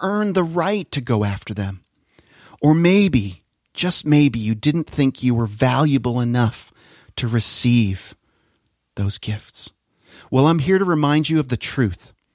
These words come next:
There's no better time than now, today,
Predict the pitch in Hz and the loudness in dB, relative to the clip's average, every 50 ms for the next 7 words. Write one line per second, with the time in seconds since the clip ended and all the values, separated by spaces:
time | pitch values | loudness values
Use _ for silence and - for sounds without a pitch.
0 | _ _ _ _ - - - - - - 131 117 110 131 139 143 160 185 214 233 | _ _ _ _ -20 -20 -20 -8 -2 -2 -2 0 0 0 2 2 4 4 4 2
1 | 247 233 196 208 196 190 185 165 - - 180 170 165 165 151 139 131 131 123 135 | 2 2 0 0 2 2 0 -2 -2 -4 -2 -2 0 0 0 0 2 2 2 2
2 | 151 165 160 139 120 101 - - - _ _ _ _ - - - 147 135 - 196 | 2 2 2 0 -2 -4 -6 -10 -16 _ _ _ _ -10 -6 -6 -4 -2 0 2
3 | 202 208 196 143 113 - - | 2 2 2 2 0 -2 -8